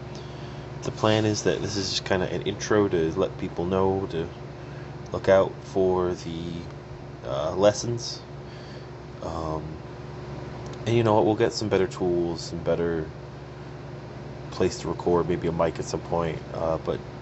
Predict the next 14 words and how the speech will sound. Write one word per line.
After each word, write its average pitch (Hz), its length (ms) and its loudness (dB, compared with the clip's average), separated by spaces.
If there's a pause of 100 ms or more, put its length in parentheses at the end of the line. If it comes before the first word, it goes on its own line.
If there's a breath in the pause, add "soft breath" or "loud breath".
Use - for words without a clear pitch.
(120)
yeah, - 320 4
just - 380 -8 (680 loud breath)
for 101 120 4
right 113 180 8
now, 95 360 6
the - 140 -8
plan 95 360 2
is 90 180 -2
at 92 140 -6
the - 60 -8
start 101 280 0
of 98 60 -2
summer, 85 460 0
uh, 85 100 -4